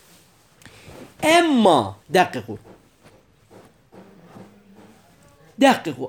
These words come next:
أنا أدري، أنا شاك في أنه أراد الظهر أم لا. قلنا هنا أكو صورتين، عندما تشك في أنه أراد الظهر أم لا، أنا أدري بأنه قاطعا هو ما نصب قرينة على إرادة خلاف الظاهر،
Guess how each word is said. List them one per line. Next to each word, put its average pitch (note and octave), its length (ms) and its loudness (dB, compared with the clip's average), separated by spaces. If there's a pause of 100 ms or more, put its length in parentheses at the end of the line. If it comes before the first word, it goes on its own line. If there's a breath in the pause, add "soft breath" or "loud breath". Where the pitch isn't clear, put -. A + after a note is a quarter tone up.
(120)
أنا D#4+ 540 0
أدري، D#3+ 560 -4 (720)
أنا F#3 340 -2
شاك E3 380 0
في C3 200 -8
أنه F#3 180 0
أراد F#3+ 340 0
الظهر F#3 400 0
أم B2 120 -4
لا. G#2+ 80 -8 (140)
قلنا E3 180 2
هنا D#3+ 220 -2
أكو D#3 160 -6
صورتين، G#2 500 -14 (200)
عندما E3+ 360 -2
تشك D3 380 -6
في B2+ 140 -10
أنه B2 140 -6
أراد B2 320 -8
الظهر A#2 440 -10
أم A2 120 -14
لا، G2+ 140 -16 (1800 soft breath)
أنا F#4 240 -4
أدري D#4 520 -4
بأنه G3 680 -4
قاطعا G3 640 -4
هو C4+ 280 2
ما C#4 200 2
نصب G#3+ 320 -2 (120)
قرينة G#2 460 -10 (320)
على D3 380 -2
إرادة C3+ 460 -4
خلاف A#2+ 340 -8
الظاهر، G#2 560 -12